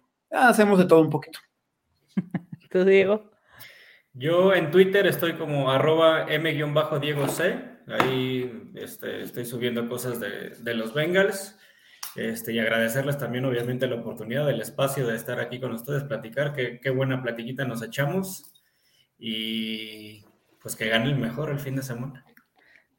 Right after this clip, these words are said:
Speaker 2: <laughs> Total. Ay, qué miedo. ¿Tú, Sergio?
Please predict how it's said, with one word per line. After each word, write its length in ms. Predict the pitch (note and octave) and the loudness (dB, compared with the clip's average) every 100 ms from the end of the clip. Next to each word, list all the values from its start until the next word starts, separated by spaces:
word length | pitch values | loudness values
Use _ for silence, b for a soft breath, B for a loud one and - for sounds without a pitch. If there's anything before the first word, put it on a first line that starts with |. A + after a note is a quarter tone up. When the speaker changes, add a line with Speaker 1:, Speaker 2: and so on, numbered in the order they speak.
| - - | -4 2
Speaker 2:
<laughs> 640 | - - - - - _ | 2 0 -10 -10 -14 _
Total. 480 | D3+ D3+ - D3 C3+ - b b b b | -4 -2 -2 -2 -4 -14 b b b b
Ay, 340 | E3+ F#3+ F#3+ F#3+ | 4 6 4 2
qué 120 | D#3 | 0
miedo. 360 | D3+ C#3+ C3+ | 0 0 -2
¿Tú, 160 | - A3 | 2 6
Sergio? 500 | A3 G#3+ G#3 B3+ | 8 6 6 4